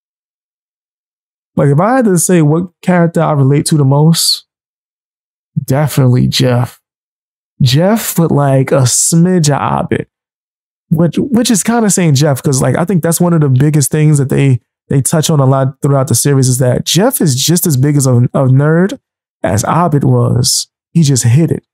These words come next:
and didn't become more comfortable with revealing those nerdish sides until later on in life. So when he met Abed. But Jeff was just as big as a nerd as Abed.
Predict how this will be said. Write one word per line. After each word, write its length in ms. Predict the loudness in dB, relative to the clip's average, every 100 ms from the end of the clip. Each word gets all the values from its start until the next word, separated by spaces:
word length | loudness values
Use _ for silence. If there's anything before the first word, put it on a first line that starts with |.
| _ _ _ _ _ _ _ _ -6
and 220 | 0 2
didn't 220 | 2 2
become 360 | 0 0 0 2
more 400 | 2 2 2 0
comfortable 560 | -2 -2 0 2 2 2
with 180 | 0 0
revealing 420 | 0 2 2 2
those 220 | 2 2
nerdish 400 | 2 2 0 0
sides 340 | -2 -2 0 0
until 220 | 2 0
later 300 | 2 0 0
on 140 | 0
in 80 | 0
life. 200 | 0 -6 _ _ _ -8
So 120 | -2
when 140 | 2 2
he 80 |
met 180 | 2 0
Abed. 380 | -2 -4 -4 -6 -10 _ _ _ _ _ _ _ _ -4
But 260 | 0 2
Jeff 320 | 2 0 -2 -2
was 220 | -4 -6 -10 -4
just 340 | -2 0 0
as 180 | 0 2
big 220 | 2 0
as 100 | 2
a 60 | 2
nerd 360 | 2 2 0
as 120 | 0
Abed. 400 | 0 -2 -2 -6